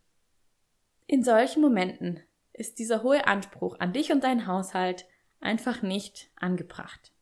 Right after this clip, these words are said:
Also hier mein Wunsch, den ich an dich richte. Lass den Haushalt einfach mal liegen. Egal, was dein Partner oder sonst wer sagt. Und kümmere dich um dein Wohlbefinden.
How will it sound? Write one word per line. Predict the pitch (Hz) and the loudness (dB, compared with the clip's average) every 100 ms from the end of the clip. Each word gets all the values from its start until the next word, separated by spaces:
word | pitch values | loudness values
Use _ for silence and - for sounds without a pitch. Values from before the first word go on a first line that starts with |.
| _ _ _ _ _ _ _ _ | _ _ _ _ _ _ _ _
Also | 190 190 | -4 -2
hier | 202 269 | 2 4
mein | 277 262 196 | 4 4 2
Wunsch, | 208 202 | 0 -2
den | 196 185 | -4 -4
ich | 190 - | -6 -4
an | 196 | -4
dich | 190 - | -4 -6
richte. | 165 - 170 151 _ _ _ _ _ _ | -8 -6 -12 -12 _ _ _ _ _ _
Lass | 233 240 269 - | 0 2 0 -2
den | 262 226 | -2 0
Haushalt | 180 185 190 214 202 - | -2 -4 -4 -6 -6 -6
einfach | 160 - 170 | -10 -10 -10
mal | 165 160 160 160 _ | -8 -6 -6 -8 _
liegen. | 160 170 170 165 165 156 _ _ _ _ _ _ - | -12 -10 -8 -8 -10 -14 _ _ _ _ _ _ -14
Egal, | 233 247 247 214 | -4 0 0 -2
was | 180 | -6
dein | 175 170 | -8 -8
Partner | - 226 226 226 - | -2 -2 -2 -8 -6
oder | 185 | -6
sonst | 175 165 170 - | -4 -6 -8 -10
wer | 156 | -10
sagt. | - - - - - _ _ _ _ - | -8 -12 -14 -20 -20 _ _ _ _ -16
Und | 190 | -14
kümmere | - 240 254 247 | -2 2 2 2
dich | 196 180 - | 0 -2 -2
um | 202 190 | -4 -4
dein | 175 175 202 214 185 | -2 -2 0 -2 2
Wohlbefinden. | 226 233 214 - - - - | 4 4 2 -2 -10 -10 -12